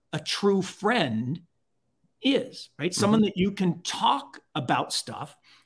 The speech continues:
Speaker 1: in an open way. You can disagree, you can agree, you can,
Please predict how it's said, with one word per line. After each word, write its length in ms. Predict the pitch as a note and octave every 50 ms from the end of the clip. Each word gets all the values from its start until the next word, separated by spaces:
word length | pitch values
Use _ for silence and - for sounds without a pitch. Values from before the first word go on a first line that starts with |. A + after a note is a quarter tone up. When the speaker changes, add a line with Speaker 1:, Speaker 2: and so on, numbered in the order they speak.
| _ _
Speaker 1:
in 140 | - G3 A3+
an 40 | C4
open 260 | A#3 E3 B2+ - C3 A2
way. 100 | A2+ F#3+
You 100 | A#3 -
can 160 | - G#2 -
disagree, 500 | - D#3 E3 - - - - F#3+ G3+ G#3
you 100 | F#3+ D3
can 160 | - - A2
agree, 340 | A2+ A#2 - G3 G#3+ A3+ A3+
you 160 | G#3 F#3+ D3+
can, 220 | C#3 - B2 A#2+